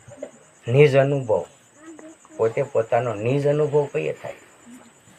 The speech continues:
કારણ કે જે અહંકાર છે, હુકાર, અહંકાર ને હુકાર એનો ઝાર થઈ જાય.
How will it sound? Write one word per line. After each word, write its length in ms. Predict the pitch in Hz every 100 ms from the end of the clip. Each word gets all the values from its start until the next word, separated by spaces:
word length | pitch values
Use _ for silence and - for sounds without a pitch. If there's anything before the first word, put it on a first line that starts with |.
| - - _ - - - - - - _ -
કારણ 240 | 139 160
કે 140 | 135
જે 460 | 123 113 139 151 151 - -
અહંકાર 720 | 120 127 151 151 147 139 135 131 - - - - -
છે, 100 | 123
હુકાર, 680 | 92 101 - 127 117 - - - - 101
અહંકાર 540 | 101 120 - 113 110
ને 160 | 113 113
હુકાર 500 | 92 117 - 95 92
એનો 220 | 110 101
ઝાર 380 | - 98 110 98
થઈ 260 | - 92
જાય. 160 | 87